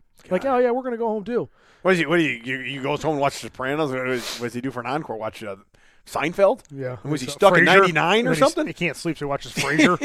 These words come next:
Speaker 1: <laughs> Yeah.
Speaker 2: Yeah.
Speaker 1: That's what Cam watches?
Speaker 2: I guess.
Speaker 1: That's funny. That's my birthday, you know, I just go home, watch,
Speaker 2: That's
Speaker 1: uh,
Speaker 2: what he wanted. It was his birthday.
Speaker 1: Yeah, well, that's what he wants. That's what he wants.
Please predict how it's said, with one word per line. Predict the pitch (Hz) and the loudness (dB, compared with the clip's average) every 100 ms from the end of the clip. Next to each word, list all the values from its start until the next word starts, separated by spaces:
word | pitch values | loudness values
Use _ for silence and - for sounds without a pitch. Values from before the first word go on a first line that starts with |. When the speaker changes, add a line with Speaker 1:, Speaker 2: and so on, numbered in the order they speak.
| 277 | -2
Speaker 1:
<laughs> | - | 0
Yeah. | 247 143 107 _ - - | 0 0 -2 _ -16 -8
Speaker 2:
Yeah. | 123 110 - - | -6 -6 -12 -4
Speaker 1:
That's | 180 202 | -2 0
what | 196 - | -2 0
Cam | 190 202 | 0 2
watches? | 151 156 233 277 269 - _ _ - | 2 0 0 -6 -10 -16 _ _ -20
Speaker 2:
I | |
guess. | 95 107 110 - - | -20 -20 -20 -20 -20
Speaker 1:
That's | 85 80 | -20 -20
funny. | - 80 78 78 _ _ _ | -20 -20 -20 -20 _ _ _
That's | - - | 2 6
my | 151 | 4
birthday, | - 131 139 127 120 | 4 -2 0 -2 -2
you | |
know, | 117 | -2
I | 117 117 | -2 -4
just | 107 | -6
go | 110 | -10
home, | 107 104 | -10 -12
watch, | 95 92 | -12 -12
Speaker 2:
That's | - - | -10 -2
Speaker 1:
uh, | |
Speaker 2:
what | 262 | 0
he | |
wanted. | 269 320 349 | 0 0 -2
It | 202 | -2
was | |
his | 190 220 | -4 -6
birthday. | 294 - | -6 -4
Speaker 1:
Yeah, | 233 | -2
well, | 165 190 | 0 0
that's | 147 160 | 0 -2
what | 214 | -4
he | 160 | -2
wants. | 165 185 | 0 0
That's | 139 - | -2 -6
what | 117 | -8
he | |
wants. | 107 107 - | -8 -10 -12